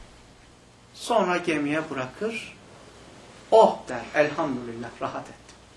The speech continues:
Tevekkül etmeyen adam ise gemiye bırakmaz. Omuzunda taşımaya kalkar gemiye kadar gittiği halde. İşte o insan kendisine zulmeder, yazık eder. Bizim işimiz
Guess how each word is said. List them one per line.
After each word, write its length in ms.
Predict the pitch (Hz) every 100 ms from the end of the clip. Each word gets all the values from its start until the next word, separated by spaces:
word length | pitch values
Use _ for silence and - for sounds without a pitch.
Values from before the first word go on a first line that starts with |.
| - - - - - - - -
Tevekkül 520 | 226 277 294 - 339
etmeyen 540 | 339 - 320 262 240
adam 400 | 233 226 320 339
ise 420 | 233 - 202 - - - - 175
gemiye 640 | 214 247 254 277 302 269 - - - - -
bırakmaz. 760 | 240 233 233 220 - - - -
Omuzunda 840 | 196 190 190 190 190 196 202 185 - - - - - -
taşımaya 580 | 165 - 156 151 147 143
kalkar 380 | 127 127 135 127
gemiye 480 | 143 135 135 131
kadar 240 | - 131 120 120
gittiği 340 | 117 - 131
halde. 380 | - - - - - - - - - - - -
İşte 220 | - -
o 140 | 175 190
insan 320 | 151 - 156 135
kendisine 480 | 139 120 - 127 120
zulmeder, 480 | 120 120 - - - -
yazık 260 | - -
eder. 380 | - - - - - - - - - - -
Bizim 280 | 285 381 359
işimiz 600 | 262 269 285 359 -